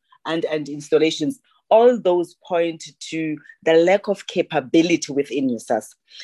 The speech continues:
This is why now we made it clear that usasa, if you are to deliver according to the timeframes that we have set and committed to the nation, you've got to make sure that you bring external people.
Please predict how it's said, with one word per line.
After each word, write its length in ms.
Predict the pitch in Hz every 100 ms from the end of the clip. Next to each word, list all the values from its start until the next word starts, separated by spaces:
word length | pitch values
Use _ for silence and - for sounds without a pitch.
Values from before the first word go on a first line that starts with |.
| -
This 180 | 165 165
is 160 | 254 170
why 320 | 143 151 175
now 240 | 165 156
we 160 | 156 143
made 400 | 135 151 196 208
it 160 | 160 -
clear 220 | 156 139
that 260 | 135 123 - - - _
usasa, 560 | 180 190 208 233 - 196
if 220 | 196 208 -
you 320 | 156 151 247
are 180 | 240 226
to 160 | - 165
deliver 640 | - 131 143 175 147 127 - - _ _
according 460 | 151 147 - 170 151
to 140 | 147
the 80 | 143 - - 247
timeframes 600 | 226 214 - 156 147 -
that 180 | 147
we 140 | 151 139
have 100 | 131
set 440 | - 214 165 139 - - -
and 220 | 156 151
committed 400 | - 151 151 147
to 80 | -
the 80 | 143
nation, 420 | 156 175 - 131 - _
you've 160 | 220 208
got 180 | 180 180
to 160 | 180
make 160 | 175 165
sure 200 | - 160
that 300 | 156 143 - - _ -
you 120 | 190
bring 640 | 143 175 165 196 262 240 -
external 880 | 175 - - - 226 220 214 202 196
people. 520 | - 180 - -